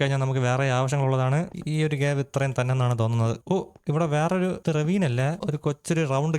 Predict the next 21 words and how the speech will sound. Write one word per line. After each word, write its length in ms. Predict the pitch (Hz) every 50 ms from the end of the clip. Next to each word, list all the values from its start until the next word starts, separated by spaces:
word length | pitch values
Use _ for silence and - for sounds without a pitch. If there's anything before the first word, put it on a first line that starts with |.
| 120
കേവ് 160 | 123 120 127 135
പോലത്തെ 300 | 131 113 110 113 110 113
ഒരു 80 | 110
സംഭവം. 280 | 113 110 110 113 120 - - -
വേറെ 160 | 151 147 156
നമുക്ക് 300 | 156 156 156 156 - 151
ആവശ്യമുള്ളതൊന്നുമില്ല. 840 | 143 143 147 156 151 165 160 160 160 160 147 135 123 120 131 143 175 -
ഇവിടെ 240 | - 147 135 139 139
നിന്ന് 140 | 139 139 139
ഈ 120 | 139 135
ഒരു 80 | 139 135
ഓറെല്ലാം 360 | 131 127 131 135 135 131 135
എടുത്തേക്കാം. 320 | 123 123 127 127 120 127 - -
ഒരുവിധം 460 | 131 143 156 175 180 185 190 190 165
വലിപ്പമുള്ള 460 | 131 131 143 170 170 - 202 185 185
ഒരു 100 | 175 175 170 - -
കേവ് 160 | 120 135 147
സിസ്റ്റം 300 | - - 160 - - 131
ഉണ്ട് 120 | 113 107
ഇവിടെ. 160 | 104 107 120 - -
ഓക്കെ, 240 | 147 147 139 151